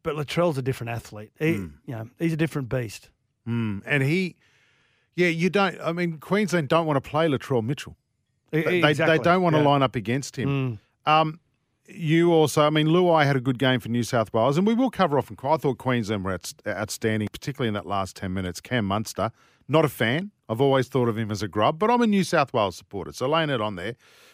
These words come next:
Speaker 2: But his last ten minutes last night, when they had their backs to the wall, they were down a man, he's just like,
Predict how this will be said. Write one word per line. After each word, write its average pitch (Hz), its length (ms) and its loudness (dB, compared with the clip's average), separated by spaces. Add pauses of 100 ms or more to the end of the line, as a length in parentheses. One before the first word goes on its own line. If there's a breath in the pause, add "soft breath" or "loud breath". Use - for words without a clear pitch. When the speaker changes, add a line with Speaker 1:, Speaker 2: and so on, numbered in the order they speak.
Speaker 2:
But 131 100 2
his 175 200 4
last 147 260 4
ten 123 200 0
minutes - 500 -6 (100)
last 117 380 4
night, 101 300 0 (540)
when 123 220 0
they 135 80 4
had 139 160 2
their 110 140 2
backs 156 420 -2
to 165 100 0
the 131 120 2
wall, 104 440 -2 (160)
they 113 120 0
were 110 100 2
down 156 400 2
a 147 40 2
man, 87 480 -4 (500)
he's 151 200 0
just 143 200 -2
like, 113 240 2